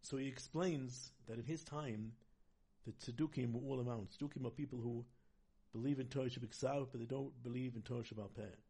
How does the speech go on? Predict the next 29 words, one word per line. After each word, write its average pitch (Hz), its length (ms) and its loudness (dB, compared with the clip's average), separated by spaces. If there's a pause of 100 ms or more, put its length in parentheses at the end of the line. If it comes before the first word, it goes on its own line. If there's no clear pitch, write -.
(500)
So - 160 -4
they 117 60 0 (100)
totally 143 380 -2
change 135 480 0
all 123 260 -2
halachas 127 560 2
and 113 180 -4 (480)
they're 123 120 -6
kofrim, 120 540 -6
they 98 100 -10
deny 113 320 -6
in 123 160 -4 (340)
the 120 60 -10
Torah. 135 320 -4 (3000)
So - 240 4
they 180 500 10 (1040)
poisoned 127 540 6
their 120 140 6
effect, - 580 -2 (160)
they 113 120 -8
try 135 240 -4
to 123 80 0
affect 147 320 -4
other 120 140 -2
people, 113 400 -4
or 104 80 -8
their 110 120 -2
being 143 240 4
around 123 520 2